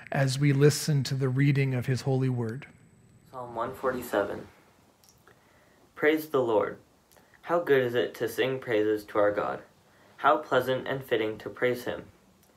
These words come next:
Speaker 2: The Lord builds up Jerusalem. He gathers the exiles of Israel. He heals the brokenhearted and binds up their wounds. He determines the number of stars in the sky and calls them each by name. Great is our Lord and mighty in power.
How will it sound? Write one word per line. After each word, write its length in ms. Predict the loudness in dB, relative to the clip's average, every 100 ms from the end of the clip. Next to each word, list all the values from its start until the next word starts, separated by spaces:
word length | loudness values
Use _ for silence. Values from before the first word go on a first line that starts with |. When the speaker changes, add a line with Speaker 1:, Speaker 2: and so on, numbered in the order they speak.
| _ -20 -20 _
Speaker 2:
The 100 | -2
Lord 360 | 4 6 6
builds 260 | 6 6 6
up 240 | 2 2
Jerusalem. 680 | 2 4 4 2 0 0 -2 -12 _ -14
He 100 | -4
gathers 500 | 4 6 6 4 2
the 180 | -4 -2
exiles 440 | -4 -2 -2 -2
of 140 | -4
Israel. 440 | -4 -4 -4 -8 -8 -14 _ -20 -20 _ _
He 160 | -10 -4
heals 340 | 2 2 2
the 100 | -4
brokenhearted 840 | 2 2 2 -2 2 4 4 2 0
and 200 | -6 0
binds 280 | 2 2 0
up 160 | -2
their 160 | 0 0
wounds. 380 | 0 -6 -10 -18 -20 _ _ -20 -20 -18
He 120 | -6 -2
determines 600 | -2 0 0 0 -4 -6
the 60 |
number 320 | -2 0 2
of 100 | 0
stars 520 | 0 0 2 2 -2 -10 _
in 160 | -6
the 80 | -6
sky 380 | -6 -2 0 0 -4
and 160 | -8
calls 320 | -4 -2 -2
them 160 | -4 -6
each 280 | -6 -10 -4
by 160 | -2
name. 280 | -2 -4 -8 -14 -20 _ _ -20 -20 -20 _
Great 240 | 2 4 4
is 120 | 4
our 140 | 2
Lord 420 | 2 2 2 2 -2
and 160 | -6 0
mighty 420 | 2 2 0 -2
in 160 | -6
power. 420 | -4 -2 -2 -4